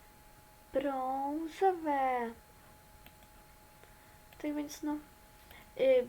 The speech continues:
bardzo ładna rzecz, naprawdę dziękuję. Hashtag dwa.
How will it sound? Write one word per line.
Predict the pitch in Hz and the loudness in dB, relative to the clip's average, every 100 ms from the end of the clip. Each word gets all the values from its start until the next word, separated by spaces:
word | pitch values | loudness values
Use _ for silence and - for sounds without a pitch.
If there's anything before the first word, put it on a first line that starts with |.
| - | -4
bardzo | 277 294 302 294 | 0 2 2 -2
ładna | 269 262 269 | -6 -6 -10
rzecz, | 269 - | -12 -12
naprawdę | 269 - 294 269 269 | -12 -10 -10 -10 -10
dziękuję. | - 277 285 - 294 254 247 359 - - - - - - - | -10 -12 -10 -2 2 4 2 0 -4 -18 -16 -16 -16 -20 -12
Hashtag | - 277 302 - - 262 247 - 262 240 247 | -2 2 2 0 -4 -2 -2 -4 -4 0 -2
dwa. | 247 233 226 | 0 -4 -2